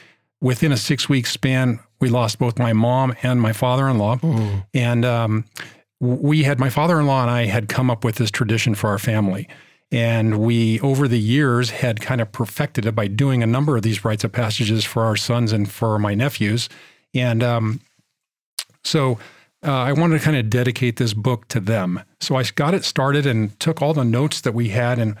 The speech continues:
Speaker 1: basically made the structure of the book. Kind of, here's the introduction, what it's all about, and here's what I would suggest the chapters to be in a logical order,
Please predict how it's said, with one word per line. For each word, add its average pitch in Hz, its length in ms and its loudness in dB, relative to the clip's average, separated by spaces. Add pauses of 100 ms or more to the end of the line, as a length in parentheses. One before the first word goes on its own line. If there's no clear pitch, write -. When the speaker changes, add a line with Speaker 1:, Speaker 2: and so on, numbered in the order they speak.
(240)
Speaker 1:
basically 143 400 2
made 120 260 2
the 104 80 -2
structure - 520 -2
of 104 60 0
the 98 80 -2
book. 101 260 -2
Kind 113 180 0
of, 101 60 0
here's 131 340 0
the 147 140 0
introduction, 113 680 -2
what 117 100 0
it's 113 140 -4
all 120 100 0
about, 113 400 -2 (320)
and 120 140 0
here's 143 720 -2
what 127 120 -2
I 127 80 0
would 110 120 -2
suggest 120 460 -2
the 113 60 -2
chapters 131 460 -2
to - 120 -6
be 117 120 0
in 113 80 0
a 110 60 0
logical 117 420 0
order, 113 380 0